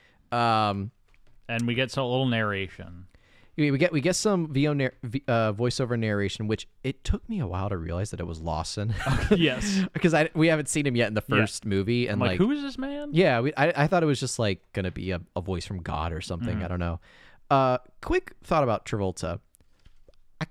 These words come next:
Speaker 1: I like his look.
Speaker 2: Yeah, it's a good look.
Speaker 1: I mean,
Speaker 2: I mean, it's not a good look, but it's a good look.
Speaker 1: it's, it's for what it wants to accomplish. It accomplishes it well.
Speaker 2: Mm-hmm.
Speaker 1: I mean, this guy, you can tell he's a grizzled alcoholic. He ha-, he, like, has a limp.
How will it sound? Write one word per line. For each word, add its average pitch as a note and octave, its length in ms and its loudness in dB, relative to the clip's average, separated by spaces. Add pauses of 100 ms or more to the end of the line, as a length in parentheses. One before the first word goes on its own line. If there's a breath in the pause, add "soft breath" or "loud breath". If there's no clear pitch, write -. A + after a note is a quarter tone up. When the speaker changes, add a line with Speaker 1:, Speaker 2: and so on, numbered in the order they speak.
(120)
Speaker 1:
I F3 120 4
like B3+ 220 0
his F#3 220 -2
look. - 320 -4 (260)
Speaker 2:
Yeah, D4+ 80 -2
it's E4 120 -6
a - 20 -6
good G3+ 180 0
look. F#3+ 180 -2 (460 loud breath)
Speaker 1:
I C3+ 60 4
mean, D#3 80 4
Speaker 2:
I - 20 4
mean, F3+ 140 2
it's E3 180 -2
not G3 260 2
a A#2+ 120 -4
good G3+ 260 2
look, A#2 300 -4
but A2 100 -4
it's G#2 140 -8
a G#2+ 40 -8
good G#2+ 200 -6
look. - 260 -20
Speaker 1:
it's, C#3 300 2
it's C#3 400 -2 (100)
for C#3+ 160 0
what C3+ 220 4
it C3+ 100 0
wants A#2+ 200 -2
to C3+ 80 -2
accomplish. G#2+ 500 -2
It G2+ 120 2
accomplishes F#2+ 600 -4
it E2+ 100 -8
well. D2+ 340 -8 (200)
Speaker 2:
Mm-hmm. A#2+ 120 -4
Speaker 1:
I A2+ 60 -4
mean, G#2 80 -2
this G#2 140 -2
guy, F#2+ 260 2
you F2+ 220 -4
can G#2 120 -4
tell F#2+ 120 -2
he's F2 140 -2
a F2+ 40 -2
grizzled G2+ 400 -2
alcoholic. F2 720 -2
He G#2 160 -2
ha-, G2+ 200 -2
he, G#2+ 280 -4
like, F#2+ 160 -6
has G#2+ 120 -2
a G2+ 60 -4
limp. G2+ 380 -2